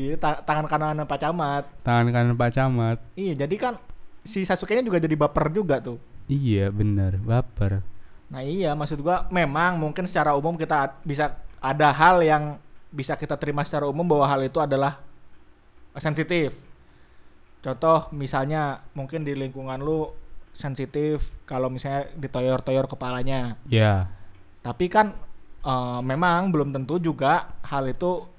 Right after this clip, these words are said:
Speaker 1: jadi
Speaker 2: Berlaku di
Speaker 1: berlaku ya.
Speaker 2: Nigeria
Speaker 1: Iya,
Speaker 2: mungkin.
Speaker 1: berlaku di tempat yang sama juga belum tentu.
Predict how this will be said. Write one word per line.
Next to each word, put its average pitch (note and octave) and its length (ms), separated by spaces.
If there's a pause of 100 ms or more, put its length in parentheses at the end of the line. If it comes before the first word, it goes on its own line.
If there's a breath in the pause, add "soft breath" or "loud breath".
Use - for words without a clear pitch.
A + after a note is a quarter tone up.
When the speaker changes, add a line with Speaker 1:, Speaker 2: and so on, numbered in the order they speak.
(300)
Speaker 1:
jadi B2+ 500
Speaker 2:
Berlaku A2+ 480
di C3+ 120
Speaker 1:
berlaku A2+ 340
ya. D#3 120
Speaker 2:
Nigeria B2 520
Speaker 1:
Iya, - 60
Speaker 2:
mungkin. A#2 540
Speaker 1:
berlaku B2 340
di C3+ 100
tempat C3 260
yang C3 140
sama D3 240
juga C#3 180
belum C3 180
tentu. D3 420